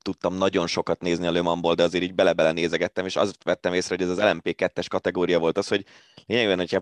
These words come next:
három óra eltelt, tuti, hogy valaki új vezetett. Ö, állandóan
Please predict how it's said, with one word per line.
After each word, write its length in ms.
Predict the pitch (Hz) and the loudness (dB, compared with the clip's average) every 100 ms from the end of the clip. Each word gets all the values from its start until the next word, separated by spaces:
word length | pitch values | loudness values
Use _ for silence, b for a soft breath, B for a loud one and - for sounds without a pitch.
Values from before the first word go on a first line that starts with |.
| - | -4
három 360 | - 117 95 101 | 0 2 2 2
óra 240 | 95 87 | 2 4
eltelt, 460 | 87 98 107 117 - | 4 4 4 2 2
tuti, 240 | 117 82 | -4 -4
hogy 120 | 87 | -4
valaki 360 | 90 85 80 87 | 0 0 0 -4
új 240 | 87 87 | -4 -4
vezetett. 640 | 76 82 87 110 127 - - b b b | -2 0 0 0 -2 -2 -20 b b b
Ö, 340 | 87 87 90 - | 0 4 4 4
állandóan 840 | 107 101 92 92 87 87 85 71 | 4 4 2 2 2 2 -2 -12